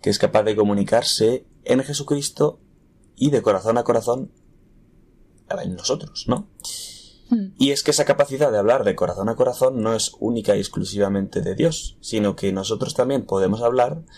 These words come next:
Speaker 1: de corazón a corazón. Y quizá esa forma de conversación sea
Speaker 2: Sí.
Speaker 1: verdader-, la más verdadera, auténtica y profunda con la que podemos contar.
Speaker 2: Claro.
Speaker 1: Cuando llegamos a hablar,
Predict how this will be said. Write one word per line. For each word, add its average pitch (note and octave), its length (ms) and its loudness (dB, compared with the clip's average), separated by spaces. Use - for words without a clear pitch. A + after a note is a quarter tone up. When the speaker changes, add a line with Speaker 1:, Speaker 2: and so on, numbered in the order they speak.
Speaker 1:
de G#2 160 0
corazón G2+ 360 2
a G2+ 60 -2
corazón. G2+ 340 2
Y B3 140 -2
quizá D#3 440 0
esa D#3+ 180 -6
forma D#3+ 240 2
de A#2 100 4
conversación C3+ 840 -2
sea A#2 340 4
Speaker 2:
Sí. A#2+ 60 -4
Speaker 1:
verdader-, G#2+ 400 4
la G2+ 160 4
más A2 400 2
verdadera, A2+ 640 4
auténtica A#2 680 0
y G2+ 100 -2
profunda G2+ 640 0
con A2 140 2
la G2 80 0
que F#2+ 80 -4
podemos G2 300 0
contar. A2 360 -4
Speaker 2:
Claro. G#3 160 2
Speaker 1:
Cuando A2+ 160 0
llegamos A#2 460 2
a C3 60 6
hablar, C3+ 420 4